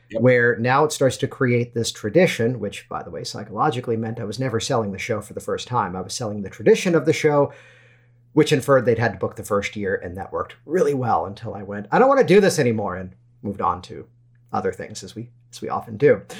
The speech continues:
Speaker 2: Yet it's kind of that legacy that Hypnothoughts has created. So,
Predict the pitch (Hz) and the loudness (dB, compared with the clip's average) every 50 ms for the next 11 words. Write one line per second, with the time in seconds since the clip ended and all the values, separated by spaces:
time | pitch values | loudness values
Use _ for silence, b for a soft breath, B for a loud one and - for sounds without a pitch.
0 | B B B B B 147 160 160 165 - - 170 160 151 - - - - - - | B B B B B 4 4 6 4 2 4 4 4 4 4 0 -2 -4 -6 -8
1 | - - 170 202 220 226 170 180 165 127 123 139 156 175 185 208 196 - - 120 | -2 2 4 4 4 4 4 2 0 2 0 0 2 4 4 2 2 2 0 0
2 | 113 107 107 113 110 110 110 - - _ _ _ _ - 120 165 - - 165 143 | 0 2 2 2 2 2 0 -2 -4 _ _ _ _ 0 2 2 4 4 2 2
3 | - 139 127 123 123 - - - - - 110 110 120 123 120 110 - - - - | 4 4 4 4 4 2 -4 -8 -10 -6 0 2 2 4 2 2 -2 -8 -8 -4
4 | - 117 120 160 196 190 127 110 107 107 - - 139 123 120 120 120 117 113 | -2 2 4 6 6 4 4 0 0 -2 0 2 2 4 4 4 4 2 0